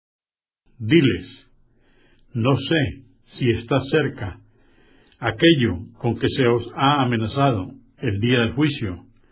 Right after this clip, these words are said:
o si mi Señor lo retardará aún más. Él es quien conoce lo oculto, y no permite que nadie acceda a él, salvo aquel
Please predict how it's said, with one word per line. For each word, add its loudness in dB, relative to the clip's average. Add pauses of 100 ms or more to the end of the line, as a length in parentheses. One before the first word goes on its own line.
(380)
o -2
si -2
mi 2
Señor 2
lo 2
retardará -2
aún -2
más. -4 (1800)
Él 2
es 2 (400)
quien -4
conoce -2
lo 4
oculto, 0 (680)
y 0
no 2
permite 0 (240)
que -2
nadie -2
acceda -2 (160)
a -2
él, -2 (1900)
salvo 2
aquel -2